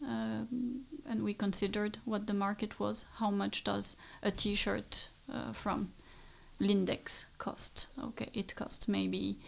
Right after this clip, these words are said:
eighty-nine kronor, so we will take f-,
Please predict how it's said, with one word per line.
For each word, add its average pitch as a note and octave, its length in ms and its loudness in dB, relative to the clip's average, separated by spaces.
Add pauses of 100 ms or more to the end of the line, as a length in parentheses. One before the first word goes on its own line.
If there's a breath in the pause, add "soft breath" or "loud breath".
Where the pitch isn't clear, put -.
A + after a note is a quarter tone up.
(640 loud breath)
eighty-nine F#3+ 840 4 (240)
kronor, G3 540 0
so G3 260 0
we F#3+ 140 0
will F#3 240 2
take - 280 -2
f-, - 260 -12